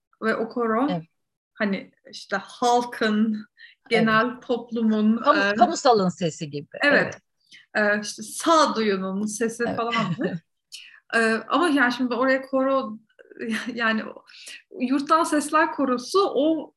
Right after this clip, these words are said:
Speaker 1: olguya uygun bir isim gibi geldi bana.
Speaker 2: Evet.
Speaker 1: Ve, em, yani adı böyle konmamışken de, em,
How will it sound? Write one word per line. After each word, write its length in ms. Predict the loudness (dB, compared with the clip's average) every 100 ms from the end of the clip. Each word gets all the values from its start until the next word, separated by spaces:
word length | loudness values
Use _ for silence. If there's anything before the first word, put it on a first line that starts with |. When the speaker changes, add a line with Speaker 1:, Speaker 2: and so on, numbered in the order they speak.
| 2
Speaker 1:
olguya 520 | 4 4 0 0 0 -2 -4 -12 -8
uygun 420 | -4 0 2 2
bir 100 | 2
isim 460 | -2 -8 -4 -2 -2
gibi 200 | -4 -8
geldi 400 | -8 -8 -12 -16
bana. 360 | -8 -4 -4 -6 _ _ _ -12
Speaker 2:
Evet. 280 | -10 -10 -12 _ _ _ -10
Speaker 1:
Ve, 380 | -6 -4 -6 -8 -4
em, 380 | -2 0 -2 -6 -8 -20 -20 _
yani 200 | 0 0 2
adı 440 | 0 0 -2 0
böyle 280 | 2 2 0
konmamışken 960 | -2 -2 0 0 -2 -6 -6 -4 -4
de, 300 | -2 -2 -4 -6
em, 300 | -6 -4 -6